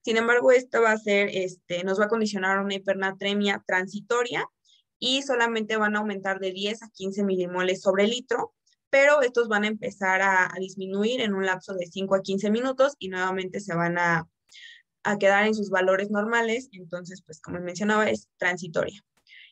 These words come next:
Y por último, está la sobrecarga de sodio. Esta va a ser la menos frecuente y generalmente va a ser iatrogénica. Estos pacientes van a presentar una sobrecarga de volumen y generalmente, eh, una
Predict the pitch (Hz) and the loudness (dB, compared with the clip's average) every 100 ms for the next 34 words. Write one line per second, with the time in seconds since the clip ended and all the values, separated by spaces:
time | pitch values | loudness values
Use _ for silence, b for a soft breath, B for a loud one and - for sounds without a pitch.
0 | _ - 254 269 285 277 269 285 - 220 | _ -8 0 2 2 0 -2 -2 -2 -2
1 | 190 190 202 185 175 175 185 185 185 202 | 0 0 0 -2 -2 -2 0 2 2 0
2 | 247 233 226 277 320 - 262 277 254 247 | 0 2 2 -2 -4 -12 0 2 2 -2
3 | 220 202 196 190 196 208 - 180 - 202 | 0 2 2 -2 -4 -6 -8 -8 0 0
4 | 208 233 427 _ _ _ _ _ _ _ | 2 0 -2 _ _ _ _ _ _ _
5 | _ _ _ - 214 208 190 190 202 208 | _ _ _ -4 0 2 4 4 2 2
6 | 196 185 175 185 185 170 175 170 196 254 | 2 2 0 -2 -2 0 -2 -4 -8 -4
7 | 233 - 202 - _ - B B B 214 | -4 -6 -12 -16 _ -20 B B B -4
8 | 247 262 208 208 202 208 196 196 208 180 | -2 0 2 0 -2 -2 0 0 -2 -6
9 | 185 180 175 185 185 - _ - 202 202 | -6 -6 2 2 2 -2 _ -2 0 0
10 | 202 175 175 185 185 190 196 208 240 226 | 0 -2 0 0 2 2 2 0 -2 -2
11 | 240 277 - 220 226 240 247 220 190 185 | -4 -6 -8 -6 -4 -6 -6 -4 -2 0
12 | 190 190 190 196 196 196 214 - - 185 | 0 0 -2 -2 0 2 0 -2 -6 -4
13 | 175 175 185 190 190 190 185 175 170 | -4 -4 -4 0 2 4 2 2 -2